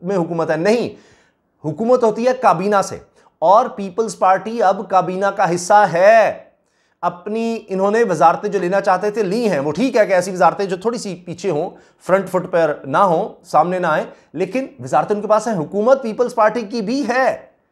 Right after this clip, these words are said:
ये आपने इनको नहीं छोड़ना। जब भी ये बात करें कि जी महं-, महंगाई तो होगी, मुराद इशा बड़े आराम से कह रहे हैं, इनसे सवाल कीजिएगा। फिर जनाब, अ, डॉलर एक सौ पचानवे पर चला गया है।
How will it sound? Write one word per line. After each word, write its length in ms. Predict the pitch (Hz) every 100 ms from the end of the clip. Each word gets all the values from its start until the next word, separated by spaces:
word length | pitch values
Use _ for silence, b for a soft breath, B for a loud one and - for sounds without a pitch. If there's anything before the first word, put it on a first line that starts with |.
| _
ये 100 | 139
आपने 220 | 202 196
इनको 260 | 214 214 226
नहीं 260 | 202 226 240
छोड़ना। 340 | 185 165 143
जब 280 | 113 190 190
भी 120 | 226 196 180
ये 120 | 190
बात 260 | 165 185 190
करें 180 | 196 190
कि 80 |
जी 80 | 190
महं-, 320 | 180 156 151
महंगाई 320 | 156 151 156 175
तो 100 | 165
होगी, 160 | 170
मुराद 240 | 160 156 160
इशा 180 | -
बड़े 180 | 147 151
आराम 240 | 143 139 139
से 100 | 151
कह 140 | 139
रहे 100 | 147
हैं, 140 | 202 B B -
इनसे 220 | 175 190
सवाल 260 | 170 156 151
कीजिएगा। 380 | 139 123 90 - b b b -
फिर 120 | 226
जनाब, 500 | 226 208 220 - - _ _ _ 156
अ, 400 | 156 160 - _ _ _ _ _ _ _ _ 117
डॉलर 420 | 110 190 233 226
एक 140 | 190
सौ 140 | - 214
पचानवे 400 | - 156 147 160
पर 140 | 156
चला 200 | 151 143
गया 180 | 143 123
है। 160 | 120